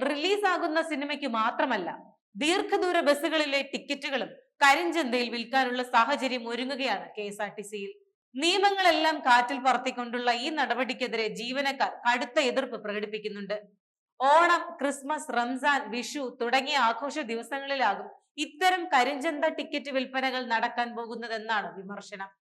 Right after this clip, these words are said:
ദീർഘദൂര സർവീസുകളിൽ ടിക്കറ്റ് ബുക്ക് ചെയ്യുന്നതിന് മാനദണ്ഡങ്ങളുണ്ട്.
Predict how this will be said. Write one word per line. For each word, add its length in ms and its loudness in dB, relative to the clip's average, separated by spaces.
ദീർഘദൂര 720 0
സർവീസുകളിൽ 580 0
ടിക്കറ്റ് 400 -6
ബുക്ക് 280 -8
ചെയ്യുന്നതിന് 480 -4
മാനദണ്ഡങ്ങളുണ്ട്. 880 -2